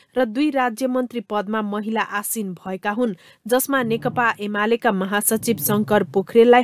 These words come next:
हराएकी नेकपा माओवादीकी रेखा शर्माले सञ्चार तथा सूचना प्रविधि मन्त्रालय पाएकी छिन् भने नेकपा एमालेकी महिला नेत्री डाक्टर विमला राई पौडेलले परराष्ट्र मन्त्रालयको जिम्मेवारी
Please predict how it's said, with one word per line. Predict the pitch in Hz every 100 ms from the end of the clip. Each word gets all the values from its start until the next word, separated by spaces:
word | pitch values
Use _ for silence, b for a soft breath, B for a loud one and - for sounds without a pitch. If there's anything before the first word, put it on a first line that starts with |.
| 220
हराएकी | 208 202 185 190 233 214 b b
नेकपा | 220 240 240 220 190
माओवादीकी | 185 196 226 247 247 262 247
रेखा | 196 202 240 214
शर्माले | - 196 196 202 240 240 b b
सञ्चार | - 269 254 254 220
तथा | 202 202
सूचना | 190 226 233 214 202
प्रविधि | 202 190 196 190
मन्त्रालय | 180 190 214 247 214 175 -
पाएकी | 180 180 190
छिन् | 175 - 180
भने | 170 202 349 B B 254
नेकपा | 311 302 269 220
एमालेकी | 202 202 202 220 226
महिला | 190 180 208 196 - b b
नेत्री | 208 240 240 226
डाक्टर | 180 208 190 - 196
विमला | 180 240 254 233
राई | 190 196 185
पौडेलले | - 190 185 202 226 240 B B -
परराष्ट्र | 254 254 240 - 220
मन्त्रालयको | 196 202 220 208 220 233
जिम्मेवारी | 180 196 196 185 180 190 185